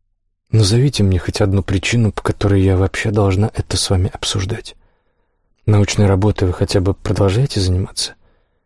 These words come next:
Вы просто пропали с лица земли, а теперь появляетесь и хотите,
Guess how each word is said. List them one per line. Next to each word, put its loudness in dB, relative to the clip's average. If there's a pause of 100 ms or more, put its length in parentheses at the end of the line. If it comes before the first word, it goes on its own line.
(260)
Вы 0
просто 0
пропали 0
с -2
лица 2
земли, 2
а 0
теперь 0 (320)
появляетесь 4
и -8
хотите, -2